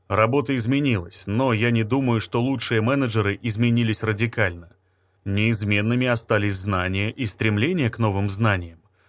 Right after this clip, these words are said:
готовность двигаться вперёд и изменяться. Но то, во что они верят,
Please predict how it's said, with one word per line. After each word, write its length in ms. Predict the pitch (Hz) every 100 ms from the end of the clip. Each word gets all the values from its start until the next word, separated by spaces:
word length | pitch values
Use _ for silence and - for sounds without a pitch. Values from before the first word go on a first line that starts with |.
| _
готовность 640 | 95 107 104 147 123 120
двигаться 420 | 107 123 127 123 120
вперёд 520 | - 113 101 120 - -
и 200 | 98 98
изменяться. 760 | 98 123 143 151 - - - _ _ _ _ -
Но 240 | 98 101
то, 240 | - 131
во 160 | 113 107
что 300 | - 120 110
они 240 | 104 98 92
верят, 480 | 113 143 110 -